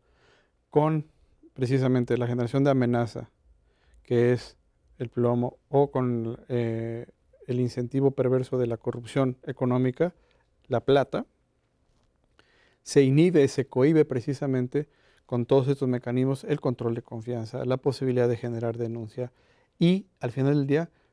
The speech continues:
con la premisa fundamental de que la unión hace la fuerza. A mí me parece que el, en el hecho de que se concurra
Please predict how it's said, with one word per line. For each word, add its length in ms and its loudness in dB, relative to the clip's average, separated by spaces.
con 120 -2
la 100 2
premisa 420 0
fundamental 480 -2
de 80 4
que 100 -2
la 120 0
unión 380 -4
hace 260 -6
la 140 -2
fuerza. 560 0
A 80 -12
mí 140 2
me 100 4
parece 400 0
que 280 -4
el, 360 -6
en 80 -6
el 220 -6
hecho 240 0
de 80 0
que 100 -10
se 140 -6
concurra 840 -2